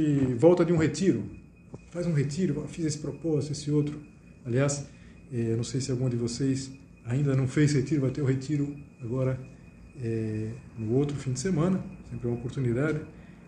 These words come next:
de a gente aproveitar, de fazer esse, essa reflexão, fazer essa, esse balanço. É um retiro que a gente faz uma vez por ano.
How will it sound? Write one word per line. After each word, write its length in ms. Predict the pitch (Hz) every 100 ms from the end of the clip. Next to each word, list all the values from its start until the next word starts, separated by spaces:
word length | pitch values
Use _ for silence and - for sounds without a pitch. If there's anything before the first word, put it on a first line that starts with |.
| - 127
de 80 |
a 20 | 107
gente 340 | 123 127 110 - - - -
aproveitar, 840 | 120 123 110 110 - 127 143 143 127
de 120 | 117
fazer 320 | - 110 127
esse, 440 | 120 - 117 107 110
essa 180 | -
reflexão, 920 | 131 143 147 - - 147 151 143 143 - - - - -
fazer 220 | 123 104
essa, 540 | 123 120 127 120 107 110
esse 140 | 113 139
balanço. 580 | 127 143 175 - 113 - - - - - -
É 40 | 139
um 60 |
retiro 280 | 120 120 135
que 60 | 131
a 40 |
gente 120 | 123
faz 220 | - 131 123
uma 120 | 127
vez 140 | 139
por 220 | - 185
ano. 220 | 151 170